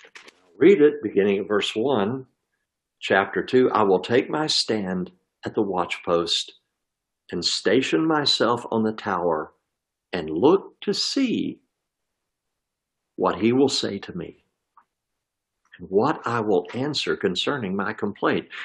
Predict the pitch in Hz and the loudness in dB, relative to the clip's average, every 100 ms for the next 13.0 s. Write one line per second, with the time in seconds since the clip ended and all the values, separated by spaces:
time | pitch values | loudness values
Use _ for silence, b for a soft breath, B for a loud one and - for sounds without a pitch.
0 | B 113 156 170 131 123 147 170 156 180 | B 2 4 8 8 8 4 4 0 0
1 | - 131 131 170 147 123 123 165 180 120 | 2 2 2 0 0 0 4 6 10 10
2 | 110 - b b b b _ - 127 117 | 8 2 b b b b _ 6 6 6
3 | 110 143 170 160 143 120 110 - - 135 | 4 4 8 10 10 8 6 2 -4 4
4 | 202 175 117 123 123 - 160 196 190 165 | 6 6 6 4 2 2 4 8 8 8
5 | 170 196 165 143 139 B B - 156 165 | 2 0 2 2 2 B B -4 0 6
6 | 160 147 127 147 185 196 101 92 95 90 | 6 6 4 4 2 2 -2 -2 0 2
7 | 82 135 165 - 185 190 127 101 143 165 | 4 2 2 2 4 4 4 2 0 0
8 | - - - - - - - - _ 117 | 0 -2 -2 -4 -4 -6 -18 -20 _ 4
9 | 147 156 - - 208 - 95 98 B B | 6 6 0 0 0 2 4 4 B B
10 | B _ 104 104 - - - 147 202 180 | B _ 0 4 2 0 0 4 6 6
11 | 104 92 110 135 _ _ _ - 117 127 | 4 4 2 -4 _ _ _ 0 4 6
12 | 123 - 202 214 - - - - - - | 4 2 0 0 0 -4 -8 -10 -12 -14